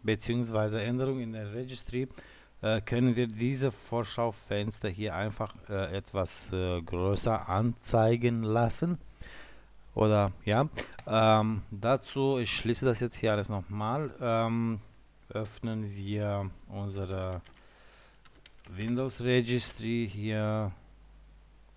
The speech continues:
Reg Edit hier einfach eingeben und hier die Registry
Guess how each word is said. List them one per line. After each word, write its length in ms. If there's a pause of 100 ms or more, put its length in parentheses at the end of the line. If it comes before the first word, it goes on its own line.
(260)
Reg 440
Edit 340
hier 280
einfach 300
eingeben 480
und 120
hier 160
die 80
Registry 580